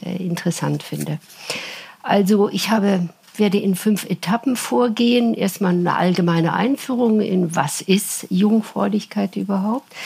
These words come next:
Dann Jungfräulichkeit im Christentum. Es gibt keine andere Religion, die so viel Wert darauf legt wie die christliche.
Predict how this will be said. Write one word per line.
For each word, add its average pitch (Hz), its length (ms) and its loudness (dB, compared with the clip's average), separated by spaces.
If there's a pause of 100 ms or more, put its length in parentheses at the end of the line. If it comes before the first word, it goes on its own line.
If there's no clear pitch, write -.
(400)
Dann 190 240 2
Jungfräulichkeit 180 840 2
im 165 180 0
Christentum. 233 760 0
Es - 100 -20
gibt - 180 -18
keine 180 340 2
andere 175 340 2
Religion, 165 500 2
die 151 100 0
so 170 160 2
viel 170 300 0
Wert 165 280 2
darauf 151 380 -6
legt 156 440 -6
wie 175 100 -4
die 151 160 -8
christliche. 220 720 -4